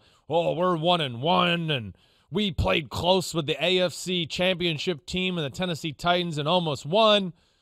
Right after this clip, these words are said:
You know, we'll have no problem here against the Dolphins." And the Dolphins came in going, "We're oh and two, and we're pissed off, and we need to win this freaking game 'cause we don't wanna go oh and three."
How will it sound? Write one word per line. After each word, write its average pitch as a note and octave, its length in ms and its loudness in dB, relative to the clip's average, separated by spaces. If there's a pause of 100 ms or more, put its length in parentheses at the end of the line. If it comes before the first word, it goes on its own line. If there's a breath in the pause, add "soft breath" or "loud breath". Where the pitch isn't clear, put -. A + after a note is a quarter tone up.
(240)
You F3 120 -4
know, F3+ 220 2
we'll G3+ 240 4
have F#3 160 4
no F#3 200 6
problem F3+ 520 2
here D#3 160 -2
against D3 300 -6
the B2 80 -8
Dolphins." D3+ 560 2
And D3 80 -6
the C#3 60 -4
Dolphins D#3+ 380 0
came E3 220 -2
in D3+ 120 -2
going, C#3 280 0
"We're F#3+ 200 2
oh C#3+ 160 4
and B2+ 100 -6
two, F3+ 300 2
and C#3+ 80 -4
we're E3+ 100 0
pissed E3+ 340 -2
off, D3+ 380 4
and C3+ 140 -2
we F3+ 80 -2
need D#3 160 -2
to C3+ 60 0
win D3+ 160 -2
this C3+ 180 -4
freaking C3+ 320 -4
game D#3+ 260 0
'cause C3+ 160 -6
we D3+ 80 -2
don't D3 80 -2
wanna C#3+ 160 -2
go C3+ 200 0
oh - 20 -2
and B2 100 -6
three." D#3+ 320 0